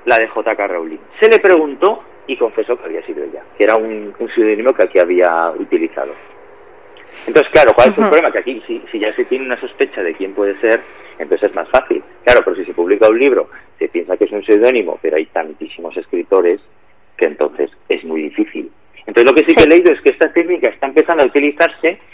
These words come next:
Speaker 1: a libros más antiguos, pues con la misma idea que he dicho de lo de Shakespeare, pues de libros que, que se supone que a lo mejor era un seudónimo,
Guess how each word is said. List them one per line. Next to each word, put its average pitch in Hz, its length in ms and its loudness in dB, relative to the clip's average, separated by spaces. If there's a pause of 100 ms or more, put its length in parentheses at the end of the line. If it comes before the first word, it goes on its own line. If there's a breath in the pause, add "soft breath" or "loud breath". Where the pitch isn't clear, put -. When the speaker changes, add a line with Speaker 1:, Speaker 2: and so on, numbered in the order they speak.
(120 soft breath)
Speaker 1:
a - 140 2
libros 147 360 2 (140)
más 120 220 -4
antiguos, 156 520 0 (760)
pues 98 120 -10
con 95 120 0
la 85 100 -2
misma 90 260 -6
idea 101 160 2
que 95 100 2
he 98 40 2
dicho 107 220 0
de 90 120 2
lo 82 60 -8
de 85 160 -8
Shakespeare, - 500 0 (400 soft breath)
pues 107 220 4
de 113 280 6 (360)
libros 135 500 2 (240)
que, 120 240 0 (220)
que 107 200 -2
se 107 120 -6
supone 127 360 0
que 139 80 4
a 135 100 4
lo 131 80 -2
mejor 127 220 4
era 120 480 4
un 127 120 -10
seudónimo, 127 640 -2